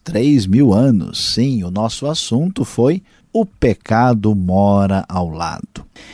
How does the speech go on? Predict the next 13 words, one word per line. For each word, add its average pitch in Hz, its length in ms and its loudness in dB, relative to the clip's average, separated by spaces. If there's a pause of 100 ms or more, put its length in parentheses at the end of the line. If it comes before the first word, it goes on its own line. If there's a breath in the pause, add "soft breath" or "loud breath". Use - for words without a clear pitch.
(240 loud breath)
E 160 80 -4
qual 160 300 0
é 139 340 0
a 92 160 -10
grande 110 720 2
verdade, 98 680 0
a 92 40 -4
grande 98 300 0
lição 120 800 0
da 95 140 -2
parte 107 520 -2
de 92 100 -6
Deus 107 600 0